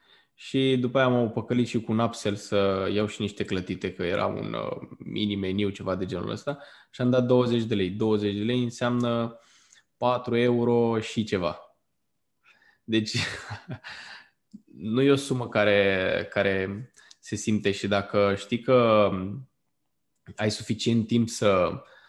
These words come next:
să urmărești, um, uh, pentru că eu am încercat, sincer, să urmăresc un conținut doar de dragul de a-l urmări, pentru că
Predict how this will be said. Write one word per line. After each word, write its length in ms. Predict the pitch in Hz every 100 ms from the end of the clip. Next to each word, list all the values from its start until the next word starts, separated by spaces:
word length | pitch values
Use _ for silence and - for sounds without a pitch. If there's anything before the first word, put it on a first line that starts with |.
| - _
să 180 | - 110
urmărești, 760 | 104 104 107 117 117 - - -
um, 460 | - - - - - _ _
uh, 160 | - 101 - _ _ _ _
pentru 300 | 113 107 107
că 260 | 117 117 - - - -
eu 200 | 120 123
am 140 | 120
încercat, 460 | 117 110 113 123 -
sincer, 340 | 113 107 123
să 220 | 110 120 110 104 -
urmăresc 560 | 110 110 110 123 -
un 80 | 120
conținut 480 | 110 113 107 113 117
doar 460 | 127 113 117 113 110
de 160 | 104 107
dragul 300 | 113 110 110
de 80 |
a-l 240 | 110 104 95 113
urmări, 380 | 107 101 113
pentru 320 | 113 101 104 101
că 400 | 104 101 92